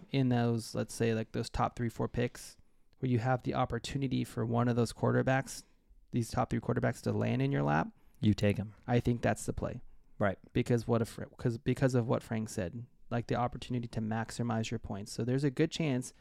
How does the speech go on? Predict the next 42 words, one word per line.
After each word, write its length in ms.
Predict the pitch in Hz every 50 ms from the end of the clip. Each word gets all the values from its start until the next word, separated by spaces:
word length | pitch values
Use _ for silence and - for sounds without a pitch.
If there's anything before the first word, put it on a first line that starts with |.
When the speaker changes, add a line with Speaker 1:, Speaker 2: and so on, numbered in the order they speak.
| - - - - - - -
Speaker 1:
you're 120 | - 139 131
gonna 160 | 139 131 131
get 180 | 127 131 - -
the 80 | -
top 280 | - - - 135 139 - -
running 360 | 117 113 117 123 139 135 127
back, 260 | 123 117 110 117 - - - - - - - - _ _ - - _ _ _ _ -
easily 460 | - 143 147 165 151 156 156 156 151 139
a 60 | 123
top 380 | - - - 135 127 - - - _ _
five 680 | - - - - - - 127 127 127 131 139 143 139 131
wide 220 | 123 127 135 135 147
receiver, 460 | 143 - - 123 117 110 110 113 117 - -
Speaker 2:
Mm-hmm. 240 | 113 107 110 113 123 131 - _ _ - -
Speaker 1:
and 280 | - 135 135 139 135 131
now 240 | 127 127 127 123 113
a 40 | 127
top 300 | - - 127 117 - -
three 400 | - - 123 127 135 147 160 165
quarterback, 640 | - - - 147 147 156 160 165 175 196 220 - - - _ - _ - - _ _ -
and 120 | 123 120
you 60 | 127 131
can 140 | - 135 127
do 100 | 127 131
that 140 | 135 135 123
in 80 | 131
your 100 | 127 123 117
first 300 | - - 127 127 - -
three 100 | 139 127
rounds. 420 | 113 110 110 117 127 151 160 -
Like, 140 | 120 117 110 - _ - - _ _ - -
you're, 180 | 127 127 127 117 127 -
you're 340 | 147 131 127 127 131 127 120
setting 340 | - - - 143 139 139
yourself 300 | 131 123 - - 123 - -
up 100 | 127 -
for 80 | -
success 500 | 117 - - - - - 113 113 110 - -
at 60 | -
Speaker 2:
Right. 80 | 127 123
Speaker 1:
multiple 440 | 123 120 120 123 135 - - 123 117
positions 640 | - - 113 120 110 - - - - - - - -